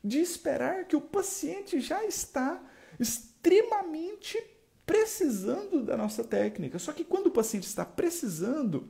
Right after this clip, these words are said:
necessitando com urgência da nossa técnica, ele vai levar muito mais tempo para ter os melhores resultados. E é aí que gera muitas frustrações e decepções. Faz sentido isso pra vocês?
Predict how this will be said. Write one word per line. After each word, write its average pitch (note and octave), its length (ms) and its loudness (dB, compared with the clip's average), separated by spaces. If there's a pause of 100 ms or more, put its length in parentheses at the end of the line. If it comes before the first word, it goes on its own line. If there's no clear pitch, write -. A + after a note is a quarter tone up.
necessitando C4+ 840 0
com A#3 120 -2
urgência A3+ 540 -2
da E3+ 160 0
nossa E3 240 -4
técnica, - 540 -6 (240)
ele D#4+ 120 8
vai D4 120 6
levar C#4 180 6
muito C4 300 0
mais C#4 240 -6
tempo C#4 440 -2
para B3+ 440 -2 (240)
ter B3+ 160 2
os B3 80 -2
melhores A3 400 0
resultados. A3 760 -6 (880)
E G3 160 2
é C4 60 2
aí C4+ 400 2
que - 180 -4
gera F3 320 -2
muitas E3 300 -4
frustrações E3 680 -8
e D#3+ 60 -6
decepções. D3 760 -6 (2000)
Faz D#4 240 4
sentido A#3 400 0
isso - 160 -4
pra C3 80 -2
vocês? E3+ 560 -6